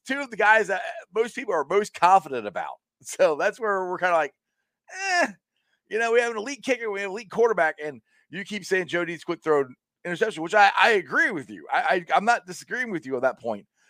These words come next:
but I don't wanna take Joe's aggressiveness away, 'cause like I said, if you take his aggressiveness away, that play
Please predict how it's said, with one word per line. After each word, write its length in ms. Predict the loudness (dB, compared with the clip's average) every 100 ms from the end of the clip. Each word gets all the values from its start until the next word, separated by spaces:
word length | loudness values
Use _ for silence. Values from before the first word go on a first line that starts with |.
| _
but 100 | 0
I 100 | 4
don't 80 | 4
wanna 120 | 2
take 120 | 0 2
Joe's 240 | 2 2
aggressiveness 840 | 2 2 2 -2 -8 -10 -8 -8
away, 240 | -4 -4 -4
'cause 100 | -4
like 100 | -4
I 40 |
said, 260 | -2 -4 -4 _ _ _ _ 0
if 240 | 0 0
you 240 | -10 -12 -14 _ _ _ _ _ _
take 140 | -6 -4
his 120 | -4
aggressiveness 600 | 0 0 0 -6 -8 -4
away, 180 | -4 2
that 260 | 2 2
play 680 | -4 0 2 2 0 -6